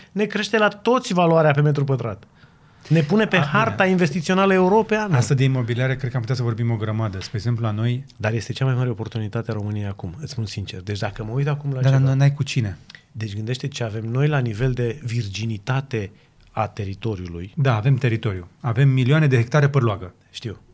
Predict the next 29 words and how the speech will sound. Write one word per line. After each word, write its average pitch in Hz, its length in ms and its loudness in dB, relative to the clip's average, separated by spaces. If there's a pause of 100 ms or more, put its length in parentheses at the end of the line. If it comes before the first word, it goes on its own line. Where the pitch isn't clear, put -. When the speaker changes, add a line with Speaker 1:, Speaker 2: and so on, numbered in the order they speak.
(1000)
Speaker 1:
Minimă 196 480 4
infrastructură 139 720 2
necesară, 113 720 -2 (120)
pornită 131 420 0
de 127 80 2
la 117 80 0
această 117 320 -4
autostradă 117 440 -6
care 107 180 -6
nu 107 60 -8
se 110 100 -10
mai 104 100 -8
termină 104 260 -10
niciodată, 101 520 -10 (420)
este 127 280 -2
suficient 139 480 -6
să - 80 -4
repornești 113 500 -6
țara. - 280 -12 (220)
Minimă. 123 400 2
Speaker 2:
Da. 80 160 -16
Speaker 1:
Deci 139 160 2
Speaker 2:
Da. 151 60 0
Speaker 1:
numai 226 160 0
pe 214 80 -6
fâșia 208 300 -2
asta. - 240 -8 (140)
Speaker 2:
Da, 165 200 2 (480)
corect. - 340 0